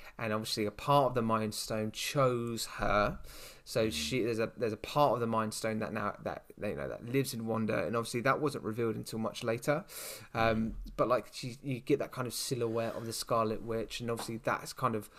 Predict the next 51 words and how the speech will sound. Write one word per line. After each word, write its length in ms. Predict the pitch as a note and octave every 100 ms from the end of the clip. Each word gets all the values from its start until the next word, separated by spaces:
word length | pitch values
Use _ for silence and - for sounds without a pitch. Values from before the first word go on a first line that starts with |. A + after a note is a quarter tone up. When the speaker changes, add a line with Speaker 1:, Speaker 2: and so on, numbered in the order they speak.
| - - -
Speaker 1:
you 140 | C3+
know, 100 | A2+
that's 300 | G#2+ B2+ -
not 200 | C3 -
seen 580 | - - C#3+ C#3 B2 A#2
by 220 | B2 A#2+
anybody 360 | A#2+ A2+ A2+ A2+
else 140 | A2+
in 60 | A2+
Hydra. 400 | B2 B2 A#2 A#2+
That's 220 | A2+ -
only 140 | A#2+
some, 200 | A#2 A#2 -
a 80 | A2
vision 300 | - B2 A#2
that 100 | -
she 220 | - C3
sees. 520 | A#2+ A2+ A2+ A2+ - - - - - -
Um, 160 | C3
so 160 | C3+ D3+
we, 220 | C#3+ C#3+ C#3+
we 100 | C3+
get, 260 | C3+ E3
and 160 | - B2+
we 60 | B2+
get, 260 | - -
so 140 | C3+ C3
that's, 160 | D3
and 120 | D3 C3
that's 200 | A#2+ -
one 220 | B2 A#2
part 300 | - D#3+ E3
of 100 | G2+
her 80 | F2
backstory. 560 | F#2 - - F#2+ F#2+
We 100 | A#2+
also 220 | C#3 C#3+
get 160 | C3+ C#3
her 80 | C3+
backstory 720 | C3+ C3+ - C#3+ C3 C3 C3+ - - -
with 120 | C#3
her 100 | C#3+
parents, 680 | C#3 - D3 F#3 A#2+ - -
how, 400 | - B2+ C3+ B2+ -
you 100 | B2+
know, 140 | A2
what 160 | A2+ G2+
Speaker 2:
Mm. 60 |
Speaker 1:
happened 260 | C3 C3+ B2+
in 80 | A#2
Sokovia. 720 | - C#3 D3+ E3 C3 A#2 -